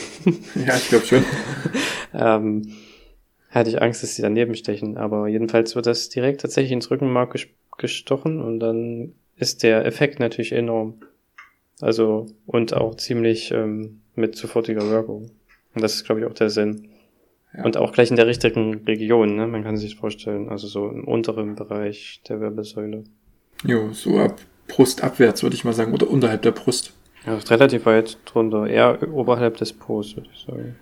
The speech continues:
Speaker 2: Jedenfalls, das hat bei Tina nicht angeschlagen. Äh, ich hab's dann sogar von drinnen mal schreien gehört. Ich dachte, das wär der Stich, äh, in den Rücken, aber Tina meinte dann später, das war wohl ein Test, ob die P D A anschlägt oder nicht.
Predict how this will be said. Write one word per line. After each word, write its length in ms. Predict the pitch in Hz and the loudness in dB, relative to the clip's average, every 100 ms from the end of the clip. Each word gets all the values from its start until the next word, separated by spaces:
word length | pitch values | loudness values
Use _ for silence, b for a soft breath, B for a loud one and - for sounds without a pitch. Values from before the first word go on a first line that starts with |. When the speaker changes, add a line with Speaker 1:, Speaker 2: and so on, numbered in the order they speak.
| _ | _
Speaker 2:
Jedenfalls, 500 | - 131 123 131 127 | 4 6 8 8 8
das 200 | - 127 | 4 4
hat 120 | - - | 4 4
bei 100 | 110 | 2
Tina 500 | - 120 113 110 107 | 2 4 4 2 -2
nicht 180 | 123 - | -4 -2
angeschlagen. 760 | 120 120 - 117 107 104 101 104 - - | -2 -2 -2 0 0 0 -4 -8 -16 -6
Äh, 180 | 110 107 | -2 0
ich 100 | 117 | 0
hab's 140 | - | 0
dann 80 | 120 | 0
sogar 200 | 117 120 | 2 0
von 180 | 110 113 | -2 0
drinnen 220 | 131 143 | 4 4
mal 200 | 113 107 | 4 2
schreien 420 | - - 123 143 | 0 0 2 2
gehört. 180 | 147 143 | 4 4
Ich 120 | 113 | 2
dachte, 260 | - - 123 | -4 0 0
das 240 | 113 - 117 | 0 -2 0
wär 460 | 117 113 110 113 b b b b b b _ _ | 2 2 -2 -6 b b b b b b _ _
der 100 | 110 | 2
Stich, 460 | 101 165 170 - - _ _ _ | 4 4 2 -2 -16 _ _ _
äh, 340 | - 117 113 - | -2 4 4 4
in 60 | |
den 140 | 120 110 | 0 0
Rücken, 460 | 156 180 101 - - | 0 2 2 0 -6
aber 260 | 120 120 120 | -2 0 0
Tina 240 | 135 127 | 0 0
meinte 220 | 123 120 | 2 0
dann 140 | 117 104 | 0 -2
später, 320 | - 131 120 | 2 6 6
das 280 | 110 - 117 | 2 -4 0
war 480 | 117 113 113 110 | 2 4 4 4
wohl 460 | 113 113 113 110 107 b b b | 4 6 8 6 2 b b b
ein 160 | 117 101 | -6 2
Test, 420 | - 147 - - | 4 4 0 -4
ob 320 | - - - | -4 -4 -16
die 100 | - | -12
P 180 | - 120 | -2 0
D 120 | - - | 2 2
A 200 | 117 117 | 0 0
anschlägt 520 | 120 127 - 110 101 | -2 -2 0 0 0
oder 140 | - 117 | -6 -4
nicht. 340 | 117 - | -4 -6